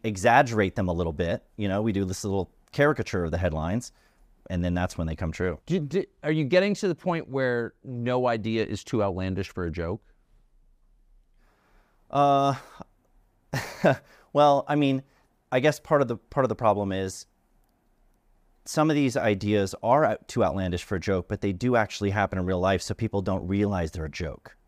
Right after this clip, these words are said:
Speaker 2: Right.
Speaker 1: You know? So you have these things, we'll publish a joke that's clearly a satirical joke, but everybody thinks it's true, and they share it as if it's true because they're so used to seeing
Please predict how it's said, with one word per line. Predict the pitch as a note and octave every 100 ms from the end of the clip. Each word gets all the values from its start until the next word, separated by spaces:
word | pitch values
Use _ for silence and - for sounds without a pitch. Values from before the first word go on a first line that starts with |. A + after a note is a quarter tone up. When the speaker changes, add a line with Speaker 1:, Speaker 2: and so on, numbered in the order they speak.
| _
Speaker 2:
Right. | - D#2+
Speaker 1:
You | E2
know? | F#2+ G2 G2+ _ _ _
So | - -
you | A#2+ A2+
have | B2
these | A#2+ A2
things, | B2 A2 - -
we'll | B2+
publish | - C3 B2+ -
a |
joke | F#2+ A2+ A#2+ A#2+
that's | - G2
clearly | - - D3 D#3 A2 F#2 - -
a |
satirical | - - B2 G2 G2
joke, | F2 C#3+ C#3+ G2+ - _ _
but | C3+
everybody | C#3+ D3 C3
thinks | A#2 - E3 G#3+ -
it's | -
true, | - G2+ D#2 -
and | -
they | A2+
share | G2+ - D3 G3+
it | C3+
as | F2
if | F#2 F#2
it's | - -
true | - E2 C#2+ - _ _ -
because | C#3 C#3
they're | B2
so | B2 -
used | B2+ C#3 D#3+
to | B2
seeing | - A#2+ A2 G#2+